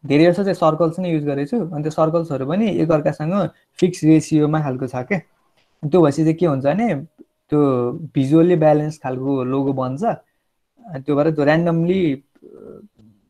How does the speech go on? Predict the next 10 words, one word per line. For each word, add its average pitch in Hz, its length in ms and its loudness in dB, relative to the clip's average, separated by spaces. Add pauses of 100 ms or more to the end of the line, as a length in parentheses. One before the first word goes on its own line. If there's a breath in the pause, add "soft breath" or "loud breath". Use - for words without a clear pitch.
(240)
स्केल 131 560 0
गर-, 139 500 0
अ, 135 480 -4 (480)
random 165 460 2
स्केलहरूको 151 760 0
सर्कलहरू 147 720 -2
अथवा 143 260 -4
सेप्सहरू 143 580 -4
युज 135 200 -8
गर्नुभन्दा 139 460 -2